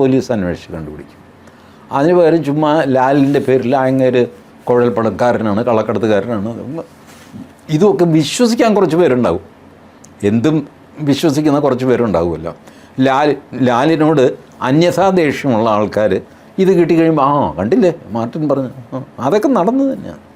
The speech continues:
ഇങ്ങനെ വരെ ആൾക്കാർ പറയുന്നുണ്ട്. ഈ, ആ, കാറിൽ നിന്ന് കിട്ടി എന്നൊക്കെ പറയുന്ന സ്രവങ്ങൾ വേറെ എവിടെയെങ്കിലും വെച്ചാൽ അത്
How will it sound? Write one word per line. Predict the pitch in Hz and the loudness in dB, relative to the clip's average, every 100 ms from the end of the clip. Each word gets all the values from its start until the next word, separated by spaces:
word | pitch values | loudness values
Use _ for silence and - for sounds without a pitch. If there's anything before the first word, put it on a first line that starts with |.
| - - - - - - - - - | -20 -20 -20 -20 -20 -20 -20 -18 -6
ഇങ്ങനെ | 143 208 226 | 0 2 4
വരെ | 208 151 156 | 4 2 2
ആൾക്കാർ | 117 113 110 95 | 0 -2 -2 0
പറയുന്നുണ്ട്. | 95 90 90 98 | 0 -2 -4 -4
ഈ, | 117 113 135 139 135 - - - - - | -2 2 4 4 2 -6 -20 -20 -18 -4
ആ, | 107 107 110 | 0 0 0
കാറിൽ | 117 117 135 131 | -2 0 2 2
നിന്ന് | 127 120 | 0 0
കിട്ടി | 113 113 131 | -4 -2 -2
എന്നൊക്കെ | 120 104 104 | 0 -2 -4
പറയുന്ന | 104 110 101 110 | -2 0 0 -2
സ്രവങ്ങൾ | - 101 95 104 98 73 - - - - - - - - - - - - | -2 -2 0 0 -2 -4 -8 -20 -20 -20 -20 -20 -20 -20 -20 -20 -12 -2
വേറെ | 120 131 156 | 0 2 2
എവിടെയെങ്കിലും | 139 139 135 139 127 | 2 2 2 2 2
വെച്ചാൽ | 135 113 127 120 131 | 0 0 -2 0 0
അത് | 135 117 127 151 | 0 0 0 0